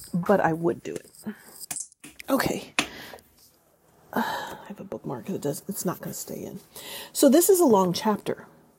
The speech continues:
So I'm gonna be able to do four pages today and four pages next time, which should be tomorrow. So America, the promised land.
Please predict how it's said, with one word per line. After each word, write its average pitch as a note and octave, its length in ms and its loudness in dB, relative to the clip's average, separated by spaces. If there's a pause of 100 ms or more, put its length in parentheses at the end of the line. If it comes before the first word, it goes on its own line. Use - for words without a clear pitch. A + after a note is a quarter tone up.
(1800)
So G#3+ 240 10
I'm G3+ 100 10
gonna G3+ 140 12
be G3 140 12
able F#3+ 160 8
to F3 100 0
do F3 280 6
four G3+ 520 8
pages F#3 380 4
today E3+ 360 4
and D#3 140 -2
four E3+ 400 2
pages D3+ 840 -2
next E3 540 0
time, - 440 -12 (760)
which G3 200 -2
should B3 720 -2
be A3 120 6
tomorrow. - 500 2 (1500)
So - 200 6
America, A3 680 6
the A3 120 10
promised G3+ 380 4
land. - 260 2